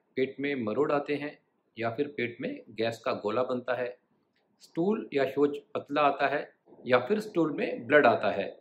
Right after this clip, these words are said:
तो ये Crohn's डिजीज हो सकती है। Crohn's डिजीज एक तरह की आईबीडी है। आईबीडी का मतलब है इन्फ्लेमेटरी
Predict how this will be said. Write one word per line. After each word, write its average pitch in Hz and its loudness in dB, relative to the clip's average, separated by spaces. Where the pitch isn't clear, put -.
तो 123 -4
ये 156 -4
Crohn's 202 0
डिजीज 110 -2
हो 123 -2
सकती 139 -8
है। 156 -2
Crohn's 208 0
डिजीज 127 -2
एक - -4
तरह 117 -2
की - -6
आईबीडी 113 -2
है। 123 -2
आईबीडी 185 0
का 196 -4
मतलब 170 -2
है 185 -2
इन्फ्लेमेटरी 143 -2